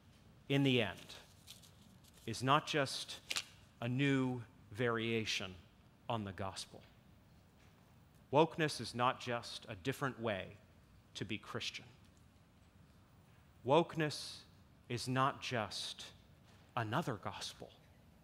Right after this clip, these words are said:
Wokeness is anti-gospel.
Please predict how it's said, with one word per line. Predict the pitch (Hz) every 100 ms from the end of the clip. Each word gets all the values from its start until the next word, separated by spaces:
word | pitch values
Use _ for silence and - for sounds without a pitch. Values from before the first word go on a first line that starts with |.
| - - - - - - - - -
Wokeness | 147 - 107 98 - - - - - - - - - - -
is | 113 104 - -
anti-gospel. | 120 113 104 90 - - - - - - - - - 107 - - -